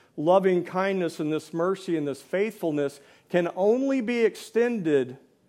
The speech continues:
to family members. So when we talk about the mercy of the Lord enduring forever, this is that idea,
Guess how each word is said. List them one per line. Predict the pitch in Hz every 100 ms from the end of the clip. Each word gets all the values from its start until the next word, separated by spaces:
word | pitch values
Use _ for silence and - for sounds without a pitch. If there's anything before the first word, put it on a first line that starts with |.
| _ _ _
to | -
family | 135 190 196 208 147
members. | 120 107 90 - - - _ _ _ _ - _ _ _ _ _ _ _ _ _ _ _ _
So | - 180
when | 180 180
we | 214
talk | 196 233 247
about | 208 208 165
the | 165
mercy | 165 196 240 - 220
of | 185
the |
Lord | 170 165 202 208 202 170
enduring | 170 160 139 156 202 220 220 196
forever, | 185 - 156 156 185 208 160 143 147 - - -
this | 135 208 226
is | 233 190
that | 165 190 190
idea, | 175 156 139 190 220 156 131 135